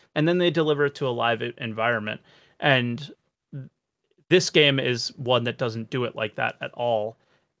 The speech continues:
And I think it suffers because of these specific funding goals on these specific times is where I've seen the most issues with the game, because those are the only times that they have to rush.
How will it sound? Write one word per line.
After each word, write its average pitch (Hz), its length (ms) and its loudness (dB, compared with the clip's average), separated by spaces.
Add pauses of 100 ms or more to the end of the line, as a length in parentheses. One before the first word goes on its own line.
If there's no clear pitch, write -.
And 135 140 0
I 123 80 2
think 135 200 -4
it 123 120 -6
suffers 123 680 -2
because 120 420 -2
of 120 440 2 (360)
these 143 440 0
specific - 920 -2 (140)
funding 139 640 2
goals 113 540 2
on 123 260 -2
these 123 200 -2
specific - 500 -6
times 123 580 2 (240)
is 123 160 2
where 135 120 6
I've 123 120 2
seen 151 260 0
the 127 80 0
most 143 420 2
issues 147 320 -2
with 143 100 -12
the 131 80 -6
game, 139 480 -4 (560)
because 139 400 -2
those 160 320 4
are 170 40 -2
the 160 140 0
only 147 240 0
times 135 360 0
that 120 100 -10
they 120 80 -2
have 123 160 -4
to 117 100 -8
rush. - 560 -8